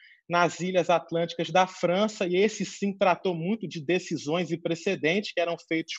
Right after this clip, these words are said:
por determinados á-, árbitros que eram escolhidos pra tratar, e esses sim proferiram decisões e criaram os primeiros precedentes, isso a gente tá falando entre o século onze e o século doze.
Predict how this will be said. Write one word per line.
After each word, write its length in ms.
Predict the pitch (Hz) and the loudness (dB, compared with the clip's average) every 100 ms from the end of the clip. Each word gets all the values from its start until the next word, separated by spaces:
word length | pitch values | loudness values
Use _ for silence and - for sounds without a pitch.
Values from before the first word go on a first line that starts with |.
| - | -12
por 100 | 151 | -8
determinados 840 | 156 - 156 156 156 156 156 139 | -6 -2 -2 -2 -2 -2 -2 0
á-, 100 | 156 - - - _ | 0 0 -10 -20 _
árbitros 680 | 151 180 208 208 214 196 - | 4 6 4 0 -4 -6 -4
que 120 | - | 0
eram 200 | 156 156 | 0 0
escolhidos 640 | 156 - 190 147 143 139 - | -4 -6 -4 -4 -6 -10 -6
pra 140 | - 147 | -4 -2
tratar, 500 | 175 170 - 175 196 - - | -2 -2 0 0 -2 -10 -10
e 120 | 170 | -2
esses 460 | 180 214 - 220 - _ _ | 0 0 -4 -8 -10 _ _
sim 400 | - 196 208 220 214 _ _ | -10 -2 -2 -2 -6 _ _
proferiram 640 | - 180 - 175 170 185 175 | -6 -4 -2 -2 -2 -2 -2
decisões 960 | 139 175 - 156 117 143 180 202 - - - - | -2 -4 -4 -6 -2 2 4 2 -2 -10 -10 -6
e 80 | |
criaram 540 | 165 - 165 165 190 190 | -2 2 6 6 6 4
os 100 | - | -6
primeiros 480 | - 160 185 202 - | -8 -6 -4 -6 -6
precedentes, 800 | 190 196 - 196 139 165 175 | -4 -4 -2 -4 -2 -4 -4
isso 180 | 180 - | -12 -12
a 60 | 160 | -12
gente 200 | 170 - | -12 -4
tá 120 | 165 | -4
falando 400 | 160 160 156 151 | -2 -4 -4 -8
entre 200 | 156 - | -10 -10
o 60 | 156 | -12
século 720 | - 147 143 175 175 160 143 | -6 -4 -4 -4 -4 -4 -4
onze 200 | 156 165 | -4 -4
e 20 | |
o 80 | 175 | -4
século 540 | - 160 156 196 202 | 2 2 4 2 2
doze. 500 | 175 135 156 135 - | 4 4 4 2 -2